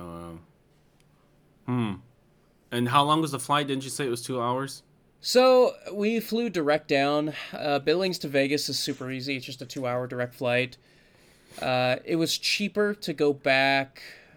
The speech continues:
Speaker 2: uh, on a different airline. So
Speaker 1: Mm-hmm.
Speaker 2: instead of a direct, we went Vegas to Salt Lake, Salt Lake to Billings. Each of those flights is only supposed to be an hour.
Speaker 1: Oh, wow.
Speaker 2: Uh,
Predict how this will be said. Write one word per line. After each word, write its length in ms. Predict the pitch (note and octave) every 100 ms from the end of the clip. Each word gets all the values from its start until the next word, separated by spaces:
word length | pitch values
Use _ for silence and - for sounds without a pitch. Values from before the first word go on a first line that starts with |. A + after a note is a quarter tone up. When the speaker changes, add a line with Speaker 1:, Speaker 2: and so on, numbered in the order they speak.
| _ _ _ _ _ _ _ -
Speaker 2:
uh, 680 | C3 B2+ B2 B2 A#2+ A#2+ B2
on 180 | - C3+
a 40 |
different 380 | B2+ B2+ B2 D3+
airline. 560 | C#3+ C#3 C#3+ C#3+ C#3+ D3 _ _
So 140 | - D3+
Speaker 1:
Mm-hmm. 120 | G#2+
Speaker 2:
instead 200 | G#2+ D3
of 200 | C3+ B2
a 140 | - C#3+
direct, 420 | B2+ C3 B2+ -
we 100 | C3+
went 260 | B2 B2+ C3
Vegas 420 | C3+ B2+ B2+ -
to 80 | C3+
Salt 280 | - B2+ B2
Lake, 260 | B2 B2
Salt 260 | - C3+ C#3
Lake 140 | B2
to 80 | C3+
Billings. 520 | B2 B2 C3 C3+ - - _ _ _ -
Each 240 | A3 G#3+
of 80 | D#3
those 200 | D3 D#3+
flights 300 | D3 C3 C3
is 100 | C3+
only 180 | C3 B2
supposed 240 | D3 C#3
to 40 |
be 100 | C3
an 100 | A2+ A#2+
hour. 460 | C3 A#2+ A#2 A#2+ - _ _ _ _ _ _ _ _ _ -
Speaker 1:
Oh, 100 | D#3+
wow. 80 |
Speaker 2:
Uh, 460 | C#3+ B2 A#2+ A#2+